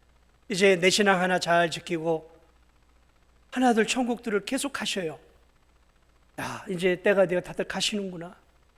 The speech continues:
근데 좋아요. 가야죠. 하나님 부르면 가야죠. 그런데 가기 전에 우리가 해야 할 일들이 있어요.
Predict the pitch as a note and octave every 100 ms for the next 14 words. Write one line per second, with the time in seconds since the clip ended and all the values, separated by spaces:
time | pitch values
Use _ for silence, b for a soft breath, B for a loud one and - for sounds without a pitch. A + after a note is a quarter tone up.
0 | _ _ _ _ _ _ _ _ _ _
1 | _ _ _ _ - A#3 - A#3+ B3 A#3
2 | - - - _ _ _ _ _ _ _
3 | - G3+ A#3 A#3 F3+ - - _ _ _
4 | - G3+ F#3+ G3 F#3 F3+ - F3 E3+ C#3+
5 | C3+ b b b - A3+ G#3 G3+ F#3 -
6 | - - A3+ A#3+ G3+ G3 G3+ D#3+ B B
7 | B - A#3+ G#3+ F#3+ - D4 C#4+ C4 G#3
8 | G3 F3 F#3 F3 D#3+ E3+ D#3+ D3